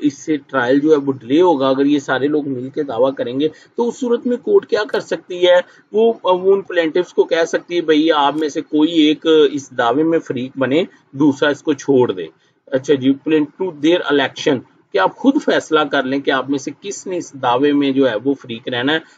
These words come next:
और दूसरा जो है वो विड्रॉ कर दे, अ, अपना दावा,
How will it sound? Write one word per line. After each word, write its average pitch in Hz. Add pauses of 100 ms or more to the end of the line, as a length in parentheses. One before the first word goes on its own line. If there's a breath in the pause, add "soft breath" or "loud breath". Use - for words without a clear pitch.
(120)
और 151
दूसरा 139
जो 147
है 123
वो 131
विड्रॉ 123
कर 131
दे, 139 (280 soft breath)
अ, 127
अपना 139
दावा, 127